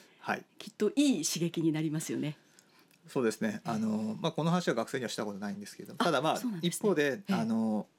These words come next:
Speaker 1: まあ、四年間っていうのが、こう、長いようで短い四年間、
Speaker 2: うん。
Speaker 1: 社会に出る前の最後の四年間、
Speaker 2: ええ。
Speaker 1: あの、まあ、ほとんどの人はそうだと思うんですけれども、
Speaker 2: はい。
Speaker 1: まあ、その中で、まあ、いろんな人に、まあ、ただ、まあ、こう、勉強してるだけではなくて、
Speaker 2: ええ。
Speaker 1: まあ、いろんな人に会って、いろんな経験を積んで、
Speaker 2: ええ。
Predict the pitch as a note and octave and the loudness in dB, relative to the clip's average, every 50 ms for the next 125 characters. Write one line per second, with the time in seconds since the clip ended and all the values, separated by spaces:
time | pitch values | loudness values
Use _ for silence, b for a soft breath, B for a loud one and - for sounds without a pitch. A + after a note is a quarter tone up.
0 | _ _ _ _ _ _ - D3+ C#3+ B2 A#2 B2+ C3+ D3+ E3 E3+ - B2 A2+ G#2 | _ _ _ _ _ _ -8 -4 -2 0 0 0 0 0 -2 0 0 0 0 0
1 | G2+ G2+ - A2 G#2 G2+ F#2+ G2 F#2+ F#2+ - _ - - - - - G#2 G2+ G2+ | -2 -4 -4 -4 -4 -4 -4 -8 -10 -12 -14 _ -20 -20 -18 -12 -8 -8 -6 -4
2 | G2+ A2 A#2+ C3 C#3+ C#3+ A#2+ G#2+ G#2 G#2 G2+ G2+ G2+ - - B2 A#2+ G#2 G2+ - | -4 -2 0 2 2 2 2 0 -2 -4 -6 -6 -8 -6 -4 -4 -2 -4 -4 -8
3 | _ - - G#2 A2 A#2 B2 A#2 - - A2+ G#2 G2+ - - _ _ _ _ - | _ -12 -10 -6 -4 -4 -4 -4 -6 -8 -10 -12 -14 -16 -20 _ _ _ _ -8
4 | A3+ A3 G#3 A#2 - B2 A2 G#2+ A#2+ A2 G#2+ A2+ G#2+ G#2 G2+ - - B2 A#2 A2+ | -6 -4 -2 0 0 0 0 0 0 -2 -2 -2 -4 -4 -6 -4 -4 -2 -2 -2
5 | G2+ G2 G2+ G#2 G2+ G#2 G#2+ G#2+ - A2 G2 - - - _ _ _ - - - | -2 -4 -4 -4 -4 -4 -4 -6 -8 -10 -14 -16 -18 -20 _ _ _ -20 -18 -10
6 | - F#3+ - G#2 G2+ F#2+ - C3 B2 - - - - - C#3+ B2+ G#2+ G2 - - | -8 -6 -6 -4 -6 -6 -4 -2 -2 -4 -4 -6 -6 -4 -4 -4 -4 -6 -8 -10
7 | G2+ - A2 G#2 - G2 G2+ G#2 G#2 G3+ G3 F#3 - G#2+ G#2+ G#2+ A2+ G#2+ G#2+ B | -10 -8 -8 -8 -6 -6 -6 -4 -2 -2 -2 -2 -4 -4 -4 -4 -4 -4 -6 B
8 | B B B B B B B B C#3+ B2+ - D#3+ E3 F3+ F#3+ F#3+ E3+ C3 B2+ B2 | B B B B B B B B -6 -4 -2 -2 0 0 0 0 0 0 0 0
9 | A#2 A2+ A#2+ C3 C#3+ D3+ C#3+ - - D#3+ D3+ C3+ A#2 G2 - - _ _ _ _ | 0 0 -2 -4 -4 -6 -8 -6 -4 -4 -2 0 0 -2 -2 -6 _ _ _ _
10 | _ _ - - - _ - D3 C#3 - F3+ D3 A#2+ B2 A#2 G2+ - G2+ F2 E2+ | _ _ -20 -20 -20 _ -8 -4 0 2 2 2 2 2 0 0 -2 -6 -4 -4
11 | - G#2+ G#2+ - A2+ - - A2 A2 A2+ A2 B2 B2+ A#2+ G#2+ G#2 F#2+ F2 E3 - | -4 -4 -4 -4 -4 -2 -2 -2 -2 -2 -4 -4 -4 -4 -4 -6 -8 -8 -10 -6
12 | B2+ A#2+ A2+ A2+ A#2 A#2 A#2 A#2 B2 B2+ B2+ B2 - - C3 B2 A2+ G#2 G2 _ | -6 -4 -4 -4 -4 -2 -2 -2 -4 -6 -8 -10 -8 -6 -4 -2 -2 -4 -4 _
13 | - - G#2 F#2+ - - A#2 A#2 A#2 A#2+ A#2+ A2 - A#2+ A#2 - C3 B2 A#2+ A#2 | -8 -8 -6 -6 -6 -8 -8 -6 -4 -4 -4 -2 -2 -2 -2 -2 -4 -6 -6 -6
14 | - - C3 B2 B2+ C#3 D#3+ E3 E3 E3 - - | -8 -8 -8 -8 -4 0 2 2 2 2 -2 -8